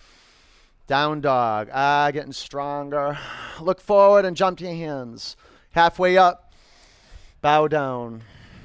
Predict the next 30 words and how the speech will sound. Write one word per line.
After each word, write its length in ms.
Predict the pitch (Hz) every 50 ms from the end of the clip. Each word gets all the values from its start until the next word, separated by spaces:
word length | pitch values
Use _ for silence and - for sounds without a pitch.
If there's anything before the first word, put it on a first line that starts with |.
| - - - - - - - - _
Sweep 360 | - - - 185 202 180 -
up. 280 | 226 185 143 - _ - _ _ _ _ _ _ _ _ _ _ _ _ _
Eagle. 540 | - 175 190 196 160 160 135 110 95 90 98 _
Bend 220 | - 143 156 156 147
your 80 | 156
knees. 380 | 160 156 151 131 123 113 104 101
Wrap 220 | 131 135 139 -
your 100 | 151 139
right 160 | 151 151 147
leg 160 | 156 151 151 147
over 140 | 151 135
your 100 | 139 135
left 260 | 139 139 143 - _ -
leg. 320 | 135 123 135 135 127 - - - _ _ _ _ _ _ _ _ _ _
Wrap 240 | 143 139 135 - -
your 100 | 143 139
right 160 | 143 147 147
arm 200 | 147 147 143 143
under 120 | 143 135
your 100 | 127 131
left 300 | 131 139 139 - _ -
arm. 500 | 139 120 117 113 113 110 107 104 110 - _
More 220 | - 135 135 135
resilient. 680 | 135 131 120 113 123 131 143 147 151 156 160 156 - _ _ _ _ _ _ _ _ - - _ - -
Five. 680 | _ _ 135 123 123 117 120 131 135 147 160 170 175 170 _ _ _ _ _ _ _ _ _ _ _ _
Just 260 | - - 190 - -
seeing 320 | - - 202 202 190 180
ourselves 460 | 165 143 127 - - 139 120 117 107 -
clearer. 540 | - - 135 123 117 113 113 120 123 113 107 107 110 - -
Four. 540 | - - - 131 127 131 135 156 185 196